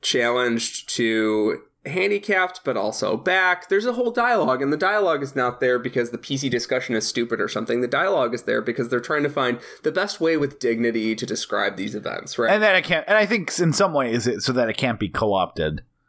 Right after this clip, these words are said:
Speaker 2: I don't know if that's the main concern of the scientific community, but I feel like it has to be at some point.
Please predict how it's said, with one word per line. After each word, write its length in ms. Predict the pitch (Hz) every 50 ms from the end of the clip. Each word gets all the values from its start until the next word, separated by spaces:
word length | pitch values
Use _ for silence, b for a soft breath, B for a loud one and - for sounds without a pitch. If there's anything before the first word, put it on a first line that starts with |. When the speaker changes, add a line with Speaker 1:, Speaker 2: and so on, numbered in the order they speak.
| _ _ _
Speaker 2:
I 60 | - 147
don't 120 | 165 160
know 60 | 147 139
if 80 | 120 92
that's 260 | 127 113 107 - -
the 200 | 95 101 107 98
main 380 | 90 98 131 147 170 180 185
concern 440 | 175 185 185 170 - - 170 170 165
of 100 | 160 147
the 60 | 147
scientific 420 | 143 - 156 151 151 143 139 143 131
community, 380 | - 143 151 147 139 143 139
but 260 | 127 123 120 104 - b b b b b b b
I 40 | -
feel 80 | 226 247
like 100 | 190 123
it 80 | 98
has 280 | - - 98 104 - -
to 80 | - 78
be 100 | 82 80
at 100 | 76 -
some 200 | - 87 98 92
point. 360 | - 69 67 69 73 -